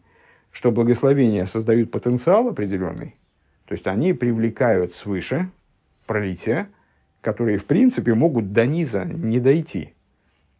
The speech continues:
То есть, если обвинителям удастся воспрепятствовать, э, привлечению этих благословений сверху вниз, то они могут до человека и не добраться. Сверху ему, свыше ему выделено обильное пропитание, но совершенно не обязательно он его получит.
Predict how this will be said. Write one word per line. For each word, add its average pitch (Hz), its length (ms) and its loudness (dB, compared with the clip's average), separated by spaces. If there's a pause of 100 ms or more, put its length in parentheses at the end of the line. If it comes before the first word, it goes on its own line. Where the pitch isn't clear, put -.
(300)
То - 100 -2
есть, 101 120 -2
если 120 240 2
обвинителям 104 680 0
удастся 98 720 -4
воспрепятствовать, 95 920 -2
э, 80 460 -8 (280)
привлечению 104 640 0
этих 90 180 -8
благословений 98 640 -4
сверху 117 360 -2
вниз, 202 280 0
то 95 160 0
они 127 200 -4
могут 131 380 0
до 110 100 -2
человека 123 460 2
и 107 40 -2
не 110 120 -2
добраться. 123 580 0 (1200)
Сверху 117 440 0
ему, 82 240 -4
свыше 110 340 -2
ему 80 220 -8
выделено 131 460 0
обильное 95 400 0
пропитание, 117 560 -4
но 92 80 -10
совершенно 110 400 -6
не 104 80 -2
обязательно 113 440 -2
он 113 80 -2
его 113 120 -2
получит. 117 460 -2